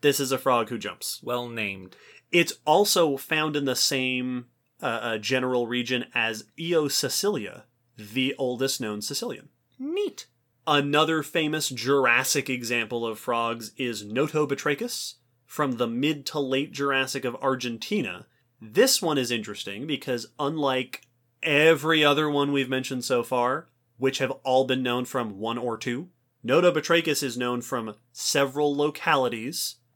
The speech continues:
Speaker 1: across Argentina around a hundred and sixty-five million years ago and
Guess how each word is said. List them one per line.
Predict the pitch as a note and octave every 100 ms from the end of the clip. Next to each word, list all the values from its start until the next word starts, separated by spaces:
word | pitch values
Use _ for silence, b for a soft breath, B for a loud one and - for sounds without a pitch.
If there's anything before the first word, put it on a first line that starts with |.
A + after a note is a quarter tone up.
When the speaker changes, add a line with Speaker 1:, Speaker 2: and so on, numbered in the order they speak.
| _ -
Speaker 1:
across | D3 - C#3 C3
Argentina | C3 B2 B2 A#2 B2 A#2 D3+
around | B2+ A2
a | G#2
hundred | C3+ C3 B2+
and | B2
sixty-five | - B2 - A#2 B2+ B2 A#2+
million | B2 A#2+
years | A#2 A#2+
ago | A2+ A#2+ A#2 A2+ b b b
and | - A#2+ A#2 G#2+